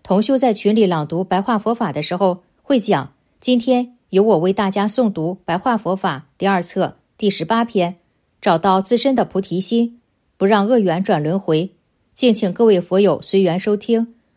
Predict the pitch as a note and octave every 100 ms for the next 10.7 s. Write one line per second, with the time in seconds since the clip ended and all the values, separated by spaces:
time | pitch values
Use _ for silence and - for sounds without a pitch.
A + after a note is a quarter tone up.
0 | _ G3+ C4 G3 G3+ B3+ G3 D#3+ F#3 -
1 | - A#3 E3 E3 A3 - F#3 E3+ _ _
2 | _ - C#4+ A3+ F3 F#3+ A3+ B3 A#3+ -
3 | E3+ - D#3 - _ _ G3 F#3 G3 A#3+
4 | A#3 C#4 G3+ C#3+ D3+ D#3+ F#3 D3 _ _
5 | _ G3 F3 A#3 - F#3+ G#3 D3+ D3 D#3
6 | G#3+ - _ _ _ _ _ _ _ D3+
7 | C3+ D3+ D#3+ _ - A3 F3+ D#3+ G#3 F#3+
8 | C3 F#3 F#3+ F#3 B2+ _ _ _ _ -
9 | E3+ - - C#4+ F3 A#2 _ _ - -
10 | G3+ E3 B2+ F#3 D3+ B2+